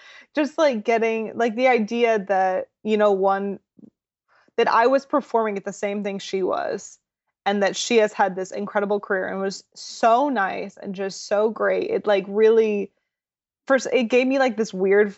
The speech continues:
feeling of hope that I was like, "I hope one day, like, I have this kind of career and, like, someone who is also a writer, like, comes up to me and gets to talk to me about my writing and, you know, my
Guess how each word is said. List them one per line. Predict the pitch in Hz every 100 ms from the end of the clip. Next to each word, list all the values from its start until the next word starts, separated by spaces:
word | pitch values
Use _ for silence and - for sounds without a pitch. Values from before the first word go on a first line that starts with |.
| _
feeling | - 208 202
of | 180
hope | - 190 208
that | 226 214
I |
was | 208
like, | 214 208 -
"I | 262 302
hope | 349 339
one | 208 190 190 180
day, | 190 190
like, | 175 -
I | 180 190
have | 196 180
this | 190
kind | - 190 180
of |
career | - 185 196 196
and, | - 185
like, | 180 180
someone | - 185 185 175 175 180 - _ -
who |
is | 202
also | 180 180 -
a | 185
writer, | 175 170 175 175 170 - 175 _ _ _ -
like, | - 202 185
comes | - 208 196
up | 180
to | -
me | 190 180
and | 180
gets | 185 -
to |
talk | 180 185 180
to | 190
me | 175 170 175
about | 170 175 196
my | 180 175
writing | - - 175 160 160 165
and, | 156 156 -
you | 185
know, | 170 170
my | 170 170 160